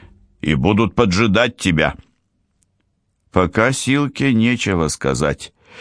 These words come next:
Ей нужно подумать об этом. «Обещай, что ничего не скажешь». «Вот ты где!» В дверях появляется Раиса.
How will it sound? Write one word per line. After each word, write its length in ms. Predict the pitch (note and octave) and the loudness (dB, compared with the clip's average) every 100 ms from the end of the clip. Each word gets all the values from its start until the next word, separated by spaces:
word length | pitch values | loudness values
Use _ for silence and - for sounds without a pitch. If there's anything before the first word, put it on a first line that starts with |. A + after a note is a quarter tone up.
| - - | -16 -4
Ей 280 | D#2+ G#2+ A#2 | 0 2 4
нужно 500 | A#2+ B2+ A#2 B2 A#2+ | 4 2 2 0 0
подумать 640 | B2+ A2+ E2 D#2+ D#2+ D#2+ | 0 0 2 2 2 0
об 180 | F#2+ E2 | 0 2
этом. 400 | F#2 F2 F#2 F2+ _ - | 0 2 0 -2 _ -2
«Обещай, 720 | F#2+ E2 G#2+ A2 - F#2 G2+ | 0 2 0 0 -2 0 0
что 200 | F#2+ G#2 | -2 0
ничего 460 | G#2 G2 F2+ F#2+ F#2+ | 2 2 0 0 2
не 140 | F#2 | 0
скажешь». 580 | F#2 E2+ E2+ F2 F#2 - _ _ _ _ _ _ _ - - - | -2 0 0 0 -2 -6 _ _ _ _ _ _ _ -20 -10 0
«Вот 400 | A2 F#3+ C4 C4+ | 2 4 2 0
ты 140 | C#4 | -2
где!» 420 | A#3+ F#3+ B2 E2 - _ _ | 0 2 2 0 -4 _ _
В 100 | G2 | -2
дверях 480 | F#2+ G#2+ G#2 G#2+ - | 2 2 2 0 0
появляется 640 | F#2+ F#2 F2+ F2+ E2+ - E2 | 0 2 2 0 0 0 0
Раиса. 540 | D#2 C#2+ C#2+ - G#2+ | 2 0 -2 -2 -2